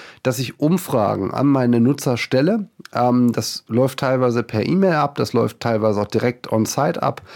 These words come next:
ähm, wo ein Mensch quasi auf einer bestimmten Unterseite ist und dann stelle ich ihm entsprechende Fragen dazu.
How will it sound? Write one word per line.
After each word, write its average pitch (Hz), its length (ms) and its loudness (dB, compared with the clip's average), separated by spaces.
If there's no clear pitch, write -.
ähm, 104 280 0
wo 110 280 4
ein 101 200 0
Mensch 123 360 0
quasi 104 320 0
auf - 160 -4
einer 104 160 0
bestimmten 110 320 0
Unterseite 127 520 2
ist 104 200 -2
und 107 100 0
dann 104 140 0
stelle 104 240 0
ich - 100 -6
ihm 101 200 0
entsprechende 98 500 -2
Fragen 110 420 0
dazu. - 400 -4